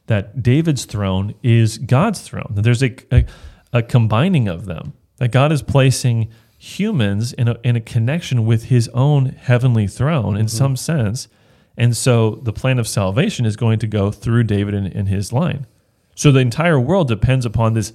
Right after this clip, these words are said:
Speaker 1: messianic king, this one who will come sit on the throne and fulfill the purpose of David. And now he's saying that no descendant of Jeconiah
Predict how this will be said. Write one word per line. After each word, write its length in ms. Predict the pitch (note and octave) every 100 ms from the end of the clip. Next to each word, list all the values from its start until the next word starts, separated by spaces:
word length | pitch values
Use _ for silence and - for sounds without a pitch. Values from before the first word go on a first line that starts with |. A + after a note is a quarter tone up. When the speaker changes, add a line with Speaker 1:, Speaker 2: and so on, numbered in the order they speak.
| _
Speaker 1:
messianic 720 | - A2+ A#2 - A#2 A2+ A2+ A2+
king, 240 | F3 C3+
this 180 | G2 -
one 160 | A2 A2+
who 80 | A2+
will 140 | G#2
come 280 | - A#2 A2
sit 220 | - C3
on 100 | C3
the 80 | A2
throne 460 | - D3+ A2+ G2 A2+ _ _ _ _ _ _
and 200 | A#2 A2+
fulfill 640 | - A#2+ G2+ - D3 C#3
the 100 | A#2
purpose 340 | A#2 A2+ A#2+ -
of 120 | A2+
David. 440 | D#3 D3 G2 G2 - -
And 140 | A#2 A#2
now 200 | C3+ D#3
he's 200 | C3 -
saying 480 | B2+ A#2 A2+ G#2+ - _ _
that 120 | A2
no 240 | A2 A2+ C3
descendant 460 | C3 G#2+ B2+ B2
of 80 | G#2+
Jeconiah 640 | A#2+ A#2 F#2+ A2+ C3+ G#2+